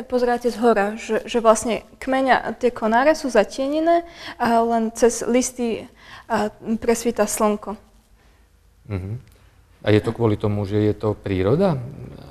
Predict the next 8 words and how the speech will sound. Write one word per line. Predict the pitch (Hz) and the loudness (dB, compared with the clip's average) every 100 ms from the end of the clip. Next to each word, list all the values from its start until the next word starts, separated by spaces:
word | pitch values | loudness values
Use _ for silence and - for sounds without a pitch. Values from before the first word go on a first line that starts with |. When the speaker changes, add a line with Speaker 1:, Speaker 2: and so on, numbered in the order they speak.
| - - | -18 -14
Speaker 2:
Alebo | 101 95 95 101 127 - 113 | -10 -8 -6 -6 -6 -16 -18
kvôli | 107 107 98 | -8 -6 -2
čomu | - 98 92 | 0 0 -2
vlastne | 90 87 101 | -6 -8 -12
ho, | 92 98 | -10 -12
je | 127 113 95 - - | -8 -4 -6 -8 -20
tvoj | - 107 | -8 -6
obľúbený? | - 98 98 92 90 | -6 -6 -8 -10 -10